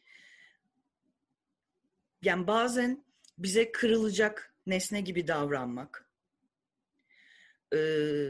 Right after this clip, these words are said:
kolluyorum zannederken bizim hayatımızın gidişatını değiştirmek gibi şeyler olabiliyor. Onun için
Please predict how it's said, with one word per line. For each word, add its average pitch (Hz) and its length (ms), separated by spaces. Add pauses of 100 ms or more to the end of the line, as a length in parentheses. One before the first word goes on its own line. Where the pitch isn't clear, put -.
(340)
kolluyorum 208 680
zannederken 165 960 (440)
bizim 208 240
hayatımızın 190 760
gidişatını 180 760
değiştirmek 175 680
gibi 160 140
şeyler 151 400
olabiliyor. 151 680 (500)
Onun 233 260
için 214 420